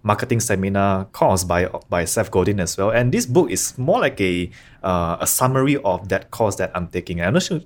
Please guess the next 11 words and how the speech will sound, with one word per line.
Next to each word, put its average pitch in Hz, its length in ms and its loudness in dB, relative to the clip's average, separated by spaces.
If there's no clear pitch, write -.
share 120 220 2
you 101 180 4
a 87 40 4
little 90 160 2
bit 98 140 -2
about, 85 460 0
uh, 85 240 -4
what's 131 200 0
inside 123 320 -2
this 107 140 -2
book 117 260 -2